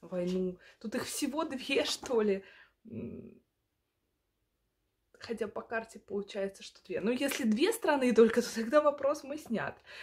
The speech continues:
Но вообще это немножко, мне кажется, странным.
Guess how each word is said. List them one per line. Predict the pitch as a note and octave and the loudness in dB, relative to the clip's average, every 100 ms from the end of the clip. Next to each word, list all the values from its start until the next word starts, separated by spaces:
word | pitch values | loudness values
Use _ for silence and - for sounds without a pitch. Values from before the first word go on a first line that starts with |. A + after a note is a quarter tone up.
| - | -16
Но | G3+ | -10
вообще | G3 G3 - | -10 -6 -2
это | E4 C4+ | -2 0
немножко, | A#3 G#3 A3+ G#3 | -4 -4 -8 -8
мне | F#3 | -8
кажется, | F#3 F3+ G3 - | -8 -10 -14 -14
странным. | G#3 - _ D#3 D3 C#3 | -20 -20 _ -14 -12 -14